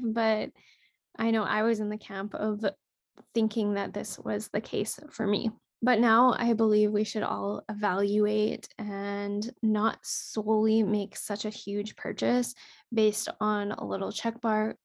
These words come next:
box or something that you should be doing, without running the numbers first and realizing that your purchase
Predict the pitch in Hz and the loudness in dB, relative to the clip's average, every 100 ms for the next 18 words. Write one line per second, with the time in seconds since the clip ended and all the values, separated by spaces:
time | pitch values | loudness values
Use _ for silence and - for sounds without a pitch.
0 | _ 226 226 226 - - 220 208 208 - | _ -2 -2 -2 -8 -4 -2 0 -2 -4
1 | - 208 208 202 - 226 - - 117 - | -6 -4 -4 -4 -2 -2 -2 -4 -4 -4
2 | - - 220 - _ _ - - - - | -8 -6 -8 -10 _ _ -20 -20 -20 -8
3 | - 220 254 233 240 226 226 220 208 - | -2 2 4 4 6 6 6 6 4 0
4 | 220 - 269 277 269 - 220 220 214 208 | -2 -2 0 0 -2 -4 -2 -2 -2 -2
5 | 208 208 214 208 208 220 214 226 - 220 | -2 -2 -4 -4 -4 -6 -6 -8 -6 -6
6 | - 208 226 226 | -4 0 0 -2